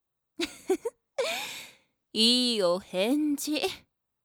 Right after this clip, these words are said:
自分が何に返事したかもわかってないのに、しっかり声を出せて、偉い偉い。<laughs> それじゃあ、そんないい子には、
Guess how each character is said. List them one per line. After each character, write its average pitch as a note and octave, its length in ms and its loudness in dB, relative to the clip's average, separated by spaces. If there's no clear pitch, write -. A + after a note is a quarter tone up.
自 G#3+ 260 0
分 B3+ 240 4
が B3+ 140 4
何 C#4 320 4
に A#3+ 140 4
返 G3+ 280 0
事 B3 120 -2
し - 80 -2
た C4+ 120 -4
か A#3 140 -2
も F3 160 2
わ C3+ 180 -2
か A3+ 160 -2
っ - 40 -4
て C4+ 160 0
な A3 200 2
い C4+ 80 2
の A#3+ 100 2
に、 G3+ 300 -4
し C#4 240 0
っ C4+ 60 -4
か F#4 140 -4
り F4+ 120 -2
声 D4+ 280 0
を A#3 120 0
出 B3+ 160 -2
せ C#4+ 200 -2
て、 G#3 460 -6
偉 G3+ 420 0
い G#3 180 -2
偉 F#3+ 600 -8
い。 D4+ 200 -12
<laughs> D4 180 -8
そ D3 380 -6
れ A3 160 -8
じ - 160 -6
ゃ A#3+ 480 -4
あ、 - 60 -12
そ A#3 340 2
ん E4 140 -6
な F4+ 160 -6
い F4 280 -8
い - 60 -18
子 B3+ 180 -4
に A3+ 220 -2
は、 B3 760 0